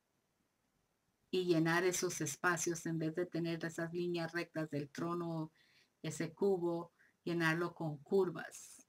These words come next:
con círculos. Entonces, ay, ¿qué les puedo decir?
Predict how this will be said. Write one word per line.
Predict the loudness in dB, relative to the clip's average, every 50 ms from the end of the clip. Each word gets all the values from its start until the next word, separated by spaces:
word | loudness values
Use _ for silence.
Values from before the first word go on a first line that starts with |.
| _ _
con | -12 -8 -8 -8 -8
círculos. | -6 -4 -2 -2 -2 -4 -6 -8 -8 -8 -8 -10 -12 -14 -16 -18 -20 -20 -20 -20 _ _ _ -4
Entonces, | -2 -2 0 2 6 6 8 8 6 4 2 -4 -4 -6 -10 -16 -20 -20 -20 -20 -20 _ _ -20 -20 -20 -20 -18 -18 -20 -20 -20 _ _ _ _ -20 -20 -20 -20 -16 _ -10 -10 -10 -12 _ _ _ _ _ _ 2 8
ay, | 12 12 12 12 12 10 8 2 -4 -12 _ _ _ _ _
¿qué | 6 8
les | 10 10 10 8 6
puedo | 6 8 8 8 8
decir? | 8 6 4 4 4 6 6 6 4 2 -2